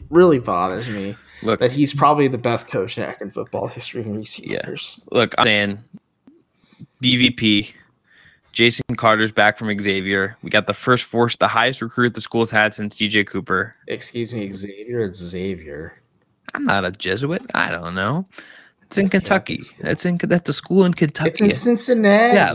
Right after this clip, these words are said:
Speaker 2: Yeah, I said, what, I, you heard me. It's Kentucky. Cincinnati is essentially Kentucky. It's like you can see Kentucky
Speaker 1: Wow.
Speaker 2: from across the board. Okay.
Speaker 1: Yeah, Finnegan the Kit.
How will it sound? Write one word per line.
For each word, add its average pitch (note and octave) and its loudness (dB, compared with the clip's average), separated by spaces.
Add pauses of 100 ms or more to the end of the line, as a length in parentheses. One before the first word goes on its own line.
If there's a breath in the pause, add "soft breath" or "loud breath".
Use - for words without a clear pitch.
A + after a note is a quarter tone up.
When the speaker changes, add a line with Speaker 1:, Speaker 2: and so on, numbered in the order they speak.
Speaker 2:
Yeah, - -12
I C#3 2
said, F3 4
what, - -4 (180)
I, - 2
you F#3 6
heard D3+ 6
me. D3 0
It's - -2
Kentucky. F#3 0 (260)
Cincinnati D#3+ 0
is - -4
essentially - -4
Kentucky. - -14
It's - -4
like D3+ 2
you E3+ 2
can D#3 4
see - 2
Kentucky F#2+ 0
Speaker 1:
Wow. - -20
Speaker 2:
from E2+ -2
across - -2
the - -6
board. - -8 (320)
Okay. C3+ 2 (540 soft breath)
Speaker 1:
Yeah, F#2+ -4
Finnegan C3+ -4
the B2 -2
Kit. A#2 -4